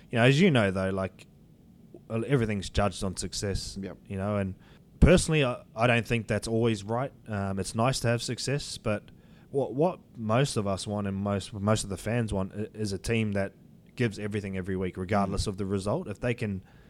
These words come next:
Speaker 1: see that the team is giving everything and, and improving, that's all anyone wants, you
Speaker 2: Mm.
Speaker 1: know. So,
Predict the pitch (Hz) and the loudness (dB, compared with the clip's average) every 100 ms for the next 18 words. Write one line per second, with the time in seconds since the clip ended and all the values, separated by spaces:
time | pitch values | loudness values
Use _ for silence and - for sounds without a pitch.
0 | - - - 131 120 107 98 - 107 101 | -20 -6 2 4 4 2 -4 -2 0 0
1 | 95 - 101 98 104 107 104 101 98 98 | -2 -2 -4 -2 0 -2 -2 -6 -4 -6
2 | 104 104 95 113 139 110 90 110 - - | -2 -2 6 8 8 2 -6 -10 -20 -20
3 | - - 143 - 170 120 110 101 90 82 | -20 -4 -4 -2 0 0 0 -2 -4 -6
4 | 98 - - - 90 92 95 92 110 101 | -8 -8 -14 -8 -6 -4 -6 -4 -4 -4